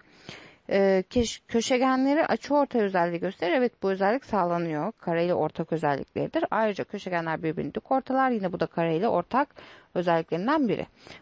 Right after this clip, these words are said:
Bu durumda eşkenar, eşkenar dörtgen için üç özellik sağlandı.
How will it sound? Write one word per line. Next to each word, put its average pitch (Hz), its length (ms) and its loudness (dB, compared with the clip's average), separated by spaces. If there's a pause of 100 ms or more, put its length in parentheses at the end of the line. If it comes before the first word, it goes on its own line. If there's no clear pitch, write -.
(160)
Bu 269 80 -2
durumda 262 340 2
eşkenar, 254 540 0 (180)
eşkenar 247 480 0
dörtgen 180 360 0
için 294 400 -2 (600)
üç - 180 0
özellik 160 360 2
sağlandı. 90 500 -2